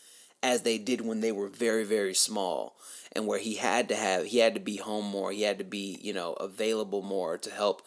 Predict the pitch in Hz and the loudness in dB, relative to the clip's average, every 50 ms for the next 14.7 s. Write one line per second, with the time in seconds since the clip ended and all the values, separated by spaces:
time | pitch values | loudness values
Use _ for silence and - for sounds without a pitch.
0 | - - - - - - - - 101 113 113 - - 104 101 98 98 98 98 95 | -18 -16 -16 -16 -18 -18 -12 -2 2 2 2 2 2 0 0 0 2 2 2 2
1 | 95 101 95 92 92 92 90 - - 95 95 92 98 101 98 104 104 95 98 92 | 4 2 0 0 0 -4 -6 -8 -10 -8 -6 -2 0 2 2 2 2 0 -2 -4
2 | 80 64 62 - - 98 95 - - 90 - - - 76 - - 87 73 60 - | -4 -4 -2 -2 -2 -2 0 0 0 0 0 -2 -6 -6 -4 -4 -4 -4 -4 -6
3 | - - - - - - - - - - 127 123 120 107 - - - - - - | -8 -12 -14 -14 -14 -14 -8 -2 4 6 8 8 8 6 4 -2 -18 -20 -20 -20
4 | - _ _ _ _ - _ - _ _ - 117 120 120 131 147 131 - 123 139 | -20 _ _ _ _ -20 _ -20 _ _ -10 0 4 6 6 6 4 4 6 8
5 | 151 170 185 208 214 208 - - _ - - 139 131 123 127 127 123 - - 131 | 8 8 8 6 2 0 -4 -10 _ -4 0 2 4 6 4 4 4 4 4 6
6 | 135 156 160 165 180 180 180 185 185 196 208 226 214 - - - - _ - - | 6 6 6 6 4 4 6 6 6 6 6 4 2 0 -6 -8 -20 _ -4 -4
7 | 127 117 104 120 131 135 139 131 127 120 - - 131 120 - - 110 117 110 107 | -2 -2 0 2 4 4 4 4 2 0 0 2 2 2 2 2 2 4 4 4
8 | 107 107 104 101 - - 101 104 101 98 98 95 104 98 - - _ 101 113 107 | 2 2 0 -2 -4 -4 -2 -2 -2 -2 -4 -6 -8 -10 -12 -12 _ -2 0 0
9 | 107 107 95 - - - 104 101 98 92 - - - 139 123 110 117 - - 110 | 0 -2 -4 -6 -8 -6 -6 -4 -6 -2 2 4 6 6 6 6 2 -2 0 0
10 | 110 110 107 104 98 98 95 - - - - - _ - 110 104 104 101 107 107 | 2 2 2 2 2 0 0 0 -2 -2 -4 -20 _ -8 -6 -4 -2 0 2 2
11 | 101 101 - - 101 101 107 92 98 98 98 95 95 90 - - _ - - - | 2 2 0 -4 -2 -4 -4 -6 -4 -2 0 0 0 0 -2 -6 _ -20 -20 -20
12 | _ - - 113 104 123 117 113 107 107 104 107 117 - 135 120 110 87 95 101 | _ -4 -4 -2 -2 0 -2 -2 -2 -2 -4 -6 -2 2 2 2 2 0 -2 -4
13 | 104 107 117 120 123 101 87 110 113 113 120 120 87 110 107 110 120 110 123 117 | 0 2 4 4 4 4 4 4 4 4 2 2 2 0 0 0 0 2 4 2
14 | 113 - - 101 104 113 120 127 160 175 180 190 190 | 2 2 0 0 2 2 4 4 4 4 4 2 -2